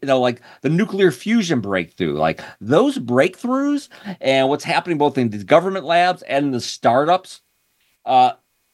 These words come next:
that's also, like, a different world, a different world where, like, we can do commercial fusion is not only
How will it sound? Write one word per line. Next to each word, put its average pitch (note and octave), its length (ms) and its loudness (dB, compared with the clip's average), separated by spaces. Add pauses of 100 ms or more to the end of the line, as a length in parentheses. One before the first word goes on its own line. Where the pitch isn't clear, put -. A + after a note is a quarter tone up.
(380)
that's F#3+ 280 0
also, G#3+ 300 4
like, A2+ 240 -2
a B2 140 0
different B2 400 -4
world, G2+ 400 0
a C3+ 80 -2
different B3 340 -2
world E3+ 320 -2
where, C3 180 -2
like, A#2 280 2
we C3 160 -2
can F3+ 120 -6
do D#3+ 160 -2
commercial C#3+ 480 -4
fusion D3+ 600 -2
is B2 200 -2
not F#3+ 360 -2
only C#3+ 600 -4